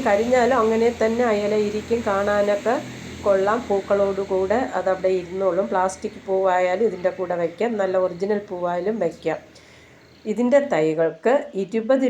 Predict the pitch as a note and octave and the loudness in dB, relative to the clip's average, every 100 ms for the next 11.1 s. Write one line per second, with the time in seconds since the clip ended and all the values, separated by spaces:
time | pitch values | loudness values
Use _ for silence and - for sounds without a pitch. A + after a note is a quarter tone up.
0 | F3 D#3 D#3 F3+ D3+ D3 D#3 - - - | 0 -2 2 2 2 0 0 0 0 -12
1 | _ _ _ - D#3+ D3 - - _ _ | _ _ _ -8 -4 -4 -6 -10 _ _
2 | _ - - F3+ F3 G#3 G3+ E3+ F3 G3 | _ -16 -4 -2 2 0 2 2 2 2
3 | G#3+ D#3+ E3 B3 - - _ G3+ F#3 F#3+ | 2 2 2 2 0 -10 _ -6 -2 0
4 | F#3+ E3+ D#3+ E3 E3 D#3+ A#3+ D4+ - F3+ | 0 -2 -2 -4 -4 0 2 2 -2 -10
5 | F3 G3+ G#3 B3 A#3+ D#3+ D#3+ E3+ F3 D3+ | -6 -2 0 2 0 -2 -2 0 0 0
6 | D3 F#3+ D#4 - - _ _ E3+ E3 D#3 | 0 2 0 -4 -20 _ _ -6 -2 -2
7 | D3 D#3+ - D#3+ D#3 D3 D3+ - _ _ | -4 -14 -10 -6 -4 -2 -4 -8 _ _
8 | _ _ F#3 F3 E3+ E3+ F3 E3 D#3+ E3+ | _ _ -4 -2 -2 -4 -4 -2 0 2
9 | B3 B3+ F3 E3+ E3+ F3+ - F3 F#3 D4+ | 2 0 -2 -2 -2 -6 -6 -2 2 2
10 | - - _ - E3+ E3 F3 F#3 F3 D#3+ | -2 -18 _ -8 -4 -2 -2 -2 -2 0
11 | E3 | 2